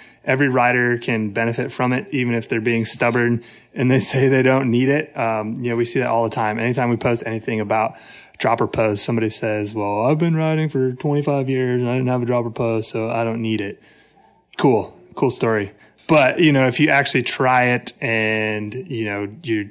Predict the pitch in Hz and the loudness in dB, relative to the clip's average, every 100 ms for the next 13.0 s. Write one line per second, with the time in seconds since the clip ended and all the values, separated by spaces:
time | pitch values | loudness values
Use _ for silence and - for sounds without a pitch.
0 | - 135 120 120 110 113 117 113 110 107 | -6 -2 0 0 0 0 0 -2 -2 -2
1 | 110 127 - - - _ _ - 139 127 | -2 -2 -8 -20 -20 _ _ 0 2 2
2 | 120 127 139 143 139 139 120 127 123 123 | 2 4 4 4 4 2 0 2 2 0
3 | - 120 117 113 120 101 101 - 180 165 | -2 -2 0 0 0 -2 -10 0 2 2
4 | - - _ _ 165 170 - 190 165 127 | 0 -10 _ _ 0 2 2 4 4 2
5 | 131 - _ _ - 131 110 107 _ - | 0 -6 _ _ -4 -2 -2 -6 _ 2
6 | 170 185 175 156 156 151 143 139 104 123 | 4 6 4 4 4 4 2 0 0 -4
7 | 107 - 170 139 117 127 131 131 123 120 | 0 2 2 2 0 0 0 2 0 -2
8 | 117 - 139 127 123 113 104 - - - | -6 -2 -2 0 -2 -2 -4 -12 -20 -20
9 | _ - 123 107 98 - 143 135 - - | _ -4 -2 -2 -8 2 2 2 -2 -2
10 | 127 117 110 117 117 117 120 110 - 113 | 0 0 0 0 0 0 0 0 -2 -4
11 | 104 113 98 - - - 131 117 113 101 | -2 -4 -6 -8 -2 0 2 2 0 2
12 | 113 101 - - - 113 110 - 113 | -2 -2 -10 -12 -8 -4 -4 -2 -2